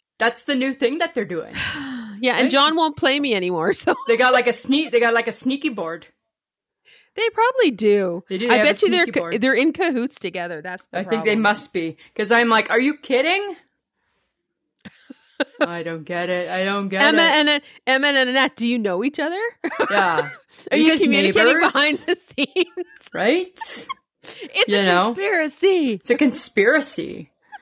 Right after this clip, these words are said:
Speaker 1: I think it could be.
Speaker 2: Be nice
Speaker 1: Bel-,
Speaker 2: to your cousins.
Speaker 1: Bel
Speaker 2: Be
Speaker 1: Morris
Speaker 2: nice.
Speaker 1: is here too.
Speaker 2: Yeah, and be nice to your, your Canadian cousins, right?
Speaker 1: Yes, right? Right? Times are tough for everybody, you know?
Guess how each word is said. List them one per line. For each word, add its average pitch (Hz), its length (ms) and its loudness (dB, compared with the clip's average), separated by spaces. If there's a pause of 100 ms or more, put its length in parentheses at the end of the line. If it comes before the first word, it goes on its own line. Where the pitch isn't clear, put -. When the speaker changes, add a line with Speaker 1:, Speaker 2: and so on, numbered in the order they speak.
(240)
Speaker 1:
I 180 100 -8
think 220 200 -6
it 208 140 -4
could 196 260 -8
be. 160 400 -8 (300)
Speaker 2:
Be 320 100 0
nice 330 220 2
Speaker 1:
Bel-, 214 140 4
Speaker 2:
to 440 60 4
your 427 100 2
cousins. 392 200 2
Speaker 1:
Bel 240 180 6
Speaker 2:
Be 220 60 2
Speaker 1:
Morris 262 320 4
Speaker 2:
nice. 359 140 -2
Speaker 1:
is 392 120 -4
here 170 160 -4
too. 220 300 -10 (440)
Speaker 2:
Yeah, 339 280 -8
and 269 180 -2
be 320 140 2
nice 370 240 2
to 480 140 -2
your, 349 240 2 (160)
your 262 180 0
Canadian 233 500 0
cousins, 160 520 -4
right? 226 180 -2
Speaker 1:
Yes, 262 640 0
right? 269 260 0 (840)
Right? 277 320 -8
Times 277 320 4
are 277 60 2
tough 285 280 2
for 254 120 2
everybody, 269 480 2
you 170 140 0
know? 165 300 0